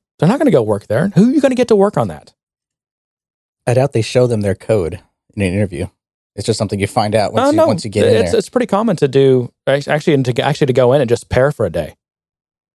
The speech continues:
Speaker 1: I mean, you signed an, you signed a, a thing that
Speaker 2: Yeah.
Speaker 1: says you won't steal anything, but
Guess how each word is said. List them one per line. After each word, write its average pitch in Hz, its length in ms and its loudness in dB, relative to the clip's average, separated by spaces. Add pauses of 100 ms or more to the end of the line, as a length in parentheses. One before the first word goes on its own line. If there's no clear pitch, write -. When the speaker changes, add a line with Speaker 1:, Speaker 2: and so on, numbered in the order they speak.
(200)
Speaker 1:
I 170 60 2
mean, 180 80 4
you 180 80 2
signed 160 260 0
an, 120 200 2
you 147 100 -2
signed 127 240 0
a, 107 180 2
a 101 40 -2
thing 120 200 -2
that 127 60 0
Speaker 2:
Yeah. 120 80 2
Speaker 1:
says 117 160 2
you 110 80 0
won't 104 140 -2
steal 127 160 2
anything, 95 280 -4
but 92 200 -4